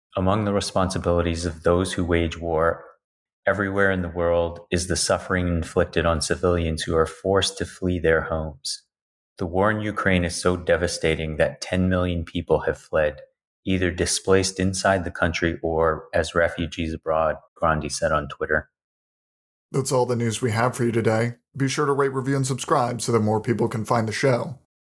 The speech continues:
Speaker 2: If you have a tip or topic you'd like us to cover, please email us at U D B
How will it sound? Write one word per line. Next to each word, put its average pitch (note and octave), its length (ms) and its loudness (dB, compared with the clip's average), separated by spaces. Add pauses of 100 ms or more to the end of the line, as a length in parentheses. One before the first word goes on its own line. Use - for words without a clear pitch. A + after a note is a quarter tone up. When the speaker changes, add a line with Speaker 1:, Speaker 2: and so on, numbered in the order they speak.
(120)
Speaker 2:
If - 60 -10
you C#3 60 0
have B2+ 100 2
a B2+ 60 0
tip - 220 -2
or C3 60 0
topic C3+ 380 0
you'd A#2 120 -2
like A#2 180 2
us A#2 120 0
to - 80 -6
cover, A#2+ 500 0
please C3 260 2
email B2 320 2
us A2+ 280 0
at B2 340 0 (280)
U C3 200 0
D B2+ 120 2
B A#2 400 0